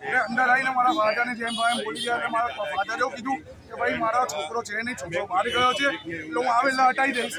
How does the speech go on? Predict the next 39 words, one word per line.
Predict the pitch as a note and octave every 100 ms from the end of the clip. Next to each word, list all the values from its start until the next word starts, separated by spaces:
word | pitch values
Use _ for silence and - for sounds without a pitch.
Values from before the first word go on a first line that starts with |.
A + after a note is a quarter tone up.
| - - - -
એટલે | A#3+
મેં | B3+ B3+
એમને | B3+
just | C4 B3 B3+
એવું | B3 D4
કીધું | E4 C4+
કે |
વાંધો | A#3 A3+ B3+
નહીં, | B3+
કંઈ, | B3 B3+
એટલે | B3
ફોન | B3 A3+ G#3 A#3 B3
આવ્યો | B3
ફાધરનો | - - - -
કે | -
ભાઈ | - -
આવું | -
થયું, | D#4 B3
તો | -
હું | E4+
રાજમહેલ | - - A3+
રોડથી | G#3
તરત | - G#3+ A3+
આવ્યો. | G#3 G#3 G3+ G#3 - F3 F3 G#3+ G#3
આવીને | G3+ B3 C#4 C#4
મેં | C4+
ખાલી | C4+ A#3 C4
અભિજીત | A3+ C4 C4+
સોની | - - G#3
નામની | B3 B3 -
દુકાનમાં | G#3 A3+ A#3+ A#3
ગયો, | G3 G#3+ B3 B3+ F3+
મેં | F3 E3+ F3
કીધું | - G#3+ B3+
ભાઈ | A#3+ B3
તું | - B3+
ભાઈ | A#3+ B3
વાત | G3 F3+ G#3
કર | F#3 D4